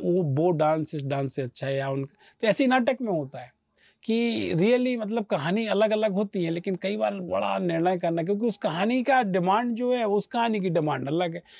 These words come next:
एक्टर सारा सब कुछ मिला के लगता है कि हाँ, लेकिन आजकल कुछ ज़्यादा ही अलग टाइप का हो रहा है,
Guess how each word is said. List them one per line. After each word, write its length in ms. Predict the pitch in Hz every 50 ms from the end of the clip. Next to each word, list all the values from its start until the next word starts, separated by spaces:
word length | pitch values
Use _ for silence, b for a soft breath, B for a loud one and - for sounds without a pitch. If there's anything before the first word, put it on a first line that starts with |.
| B B B B -
एक्टर 580 | - 175 170 - - 233 - - - - - - -
सारा 520 | - 151 - - 165 175 196 233 247 247
सब 260 | 214 - 220 214 -
कुछ 220 | - 240 220 - 226
मिला 280 | 202 196 190 190 202
के 160 | 196 - 214
लगता 320 | 196 185 180 170 - - 190
है 60 | 165
कि 140 | 165 - 165
हाँ, 140 | 139 131 143
लेकिन 360 | 147 - - 185 185 175 170
आजकल 420 | 165 180 175 - - 214 190 180
कुछ 200 | 170 - - 175 156 -
ज़्यादा 240 | 160 156 147 147 165
ही 120 | 160 160
अलग 260 | 143 147 143 147 147 143 -
टाइप 220 | 151 147 143 143
का 120 | - - 135
हो 160 | 123 135 139
रहा 140 | 123 117 117
है, 120 | 151 208